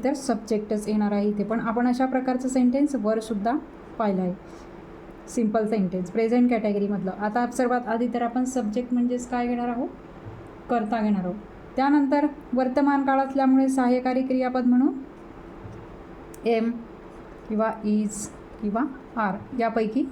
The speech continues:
सब्जेक्ट बघून आपल्याला या क्रियापद वापरायचे असते. आणि सर्वात शेवटी मग ऑब्जेक्ट.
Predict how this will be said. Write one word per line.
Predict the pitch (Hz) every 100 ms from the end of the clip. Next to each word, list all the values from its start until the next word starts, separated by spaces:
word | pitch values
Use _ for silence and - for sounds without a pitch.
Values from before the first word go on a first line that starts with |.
| - - - - -
सब्जेक्ट | 254 196 - 240
बघून | 214 220 214
आपल्याला | 214 214 214 220
या | 208 214
क्रियापद | 214 208 208 208 277 - - - - -
वापरायचे | 220 214 208 196 262 262
असते. | 208 - 190 -
आणि | 214
सर्वात | 220 254 240 247
शेवटी | 254 247 247
मग | 269 - - - - - - -
ऑब्जेक्ट. | 202 175 196